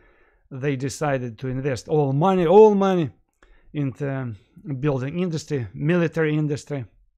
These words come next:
Chemical industry, electric industry. By doing what? By robbing peasants, extracting resor-, resources from peasants,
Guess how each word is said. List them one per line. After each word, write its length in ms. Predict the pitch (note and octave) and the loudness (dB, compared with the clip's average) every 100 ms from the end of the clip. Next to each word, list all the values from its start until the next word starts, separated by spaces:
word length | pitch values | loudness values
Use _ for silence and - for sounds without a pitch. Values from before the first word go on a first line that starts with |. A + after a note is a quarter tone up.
| _ _ _ _ _ _ _ _ _ - | _ _ _ _ _ _ _ _ _ -6
Chemical 460 | F3+ E3+ D#3 D3 | -2 -2 -2 -2
industry, 460 | D#3 D3+ C#3 - C3 | -2 -2 -4 -8 -8
electric 460 | B2 D#3 - D3+ D#3 | -4 -4 -6 -10 -8
industry. 480 | D3+ C3+ - A2+ G2 _ _ _ _ _ _ _ _ - | -8 -10 -12 -16 -18 _ _ _ _ _ _ _ _ -12
By 360 | C3 D3+ C#3+ | -2 2 2
doing 280 | C3 D3 C#3 | 0 0 0
what? 160 | B2 A2+ | -2 0
By 140 | D3 | 2
robbing 360 | D3 F#3 F#3+ F3+ | 4 4 4 2
peasants, 500 | A3+ G3 B2 A2 C#3+ | 2 2 -2 -8 -10
extracting 520 | C3+ - F3+ E3+ C#3 | -12 -4 -4 -2 -4
resor-, 520 | C#3 - E3+ F3 E3 | -4 -4 -4 -2 0
resources 520 | C#3 C3 D3+ C3 B2 | -2 2 0 0 -8
from 220 | G2+ C3 B2 | -6 -6 -2
peasants, 600 | F3+ F3+ F3+ D#3 - | 0 0 -2 -8 -10